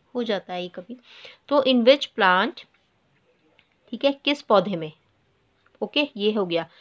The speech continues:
उसके बाद हमारा हेल्पिंग वर्ब हमने उठा लिया अपना has और है, फिर हमारा सब्जेक्ट है माली, फिर हमारा not नहीं है सेंटेंस में, तो not को we will skip the not, फिर been and उसके बाद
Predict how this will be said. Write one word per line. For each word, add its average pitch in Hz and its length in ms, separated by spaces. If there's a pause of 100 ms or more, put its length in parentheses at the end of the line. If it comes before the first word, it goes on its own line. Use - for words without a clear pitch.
(280)
उसके 240 220
बाद 240 240
हमारा 247 340 (240)
हेल्पिंग 190 340
वर्ब 175 260
हमने 180 240
उठा 180 260
लिया 165 220
अपना 165 280 (760)
has 202 200
और 190 120
है, 175 300
फिर 262 120
हमारा 262 260
सब्जेक्ट 240 460
है 269 80
माली, 175 420 (440)
फिर 233 140
हमारा 240 340
not 233 360
नहीं 233 300
है 233 100
सेंटेंस 220 400
में, 233 120
तो 233 120
not 214 220
को 233 300
we 214 80
will 220 160
skip 233 260
the 233 160
not, 262 260 (580)
फिर 285 240 (460)
been 180 300 (680)
and 269 280
उसके - 300
बाद 208 280